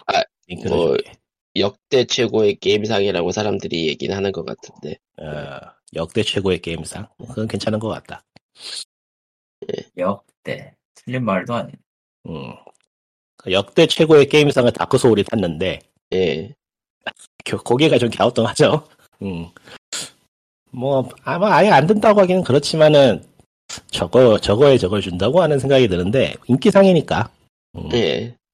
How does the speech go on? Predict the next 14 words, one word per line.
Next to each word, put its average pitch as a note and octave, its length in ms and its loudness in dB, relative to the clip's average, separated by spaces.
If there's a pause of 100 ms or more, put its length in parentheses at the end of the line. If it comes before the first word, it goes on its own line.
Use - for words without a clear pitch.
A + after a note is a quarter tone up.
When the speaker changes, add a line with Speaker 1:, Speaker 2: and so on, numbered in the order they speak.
(420)
Speaker 3:
그렇죠. F4 560 -8 (480)
Speaker 1:
아무래도 B2+ 500 -2
Speaker 3:
그럴 D#3+ 60 2
수 A#2+ 140 4
있지. A2 240 0
Speaker 1:
그, F#2 180 0 (100)
Speaker 3:
어. F2 160 -12 (180)
Speaker 1:
이게 C3+ 220 0
그, A#2+ 560 2
지금 A2 420 0
그 - 280 2
최고 G3+ 340 2
기대작상에 A2+ 800 0 (240)
엘든링이 A#2 460 0